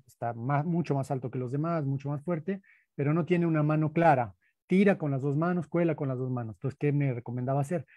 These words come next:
Y me recomienda el profe una batería de test que hay en internet, que hay que estar buscando test de dominancia para saber tanto qué ojo, qué oreja, qué mano, qué pie, dónde está su dominancia, tratar de mantener, eh, el ambidestrismo lo más que se pueda,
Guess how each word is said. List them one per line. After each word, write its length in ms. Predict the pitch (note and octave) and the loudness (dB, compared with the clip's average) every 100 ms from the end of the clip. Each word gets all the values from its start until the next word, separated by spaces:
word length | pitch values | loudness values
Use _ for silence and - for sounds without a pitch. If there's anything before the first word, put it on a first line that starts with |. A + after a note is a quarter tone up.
| - - _ | -20 -20 _
Y 120 | C3 | 0
me 120 | C#3+ | 2
recomienda 380 | C#3+ C#3+ D3+ E3 | 2 2 2 4
el 80 | D#3 | 2
profe 280 | E3 E3 E3 | 2 2 2
una 180 | D#3 D3+ | 2 2
batería 420 | D3 D#3 D#3+ E3 | 2 0 0 2
de 140 | E3 | 0
test 360 | D#3+ F#3+ F#3+ - | 0 0 -2 -6
que 180 | B2+ A#2+ | -8 -6
hay 220 | B2 C3 | -4 -2
en 100 | C3+ | -2
internet, 340 | C#3 C#3+ E3 | -2 -2 -2
que 80 | C#3 | -4
hay 60 | B2 | -6
que 60 | |
estar 160 | - C3+ | -6 -6
buscando 500 | C3+ D#3 D#3 D#3+ F3 | -4 -4 -2 -2 -2
test 240 | - E3 - | 0 0 0
de 180 | B2+ B2+ | -4 -2
dominancia 680 | B2+ C#3 E3 F3 D#3+ F#3+ G3+ _ - _ - | -2 0 0 0 -2 -4 -4 _ -20 _ -2
para 200 | C3 B2+ | -2 0
saber 340 | C#3 D#3 C#3 | 2 2 2
tanto 500 | - C#3 C#3+ B2 - _ | 0 -2 -2 -6 -8 _
qué 140 | - D#3 | 0 4
ojo, 440 | E3+ D#3+ E3+ D#3 | 2 0 -2 -2
qué 100 | D3 | 0
oreja, 380 | C#3+ E3+ D#3+ D3+ | 2 0 0 -2
qué 120 | C#3 | 0
mano, 320 | D3 D#3+ D3+ | 0 0 -2
qué 100 | C#3+ | -4
pie, 340 | C#3+ D#3 E3 D#3 _ _ | -2 -2 -4 -6 _ _
dónde 280 | C#3+ D3+ C#3+ | -2 0 0
está 160 | C#3+ C#3 | -2 -4
su 100 | D3 | -2
dominancia, 480 | C#3+ D3+ D#3+ F#3 E3 | 0 0 0 -2 -2
tratar 300 | B2+ D3 D3 | -2 0 0
de 100 | C#3+ | 0
mantener, 540 | C#3 C#3 C#3+ D3 - _ _ _ - | 0 0 -2 -2 -4 _ _ _ -10
eh, 240 | B2 A#2+ | -6 -4
el 80 | B2 | -4
ambidestrismo 880 | B2+ B2 C3 B2 D3 D#3 C3+ A2+ A2 | -4 -2 -4 -4 0 0 0 -4 -8
lo 140 | A2+ | -6
más 180 | A#2+ C3 | -4 -4
que 80 | C#3+ | -4
se 140 | - | -4
pueda, 400 | C#3 D#3+ E3+ G3+ | -2 0 2 0